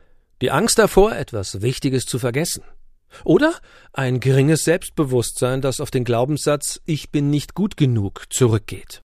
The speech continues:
Doch eine zu große Detailtiefe führt oft gerade dazu, dass dann doch wichtige Punkte vergessen werden,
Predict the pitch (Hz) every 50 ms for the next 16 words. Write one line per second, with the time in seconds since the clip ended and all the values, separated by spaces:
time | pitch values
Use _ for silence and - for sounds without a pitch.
0 | _ _ _ _ _ _ _ _ _ _ _ _ _ _ _ _ _ _ _ -
1 | - 113 - 131 127 127 117 - - 151 120 123 120 139 190 202 - 156 127 123
2 | 110 - - - 120 123 131 - - 147 143 165 - - - 175 185 - - -
3 | - - 180 175 170 - 160 156 156 - 143 143 135 156 196 185 180 170 156 -
4 | - - 156 180 185 180 - - 170 170 175 247 277 302 - - 151 220 - -
5 | - 202 208 214 - 220 233 233 - 214 - - 233 302 330 - - 156 123 104
6 | 101 101 95 - 98 90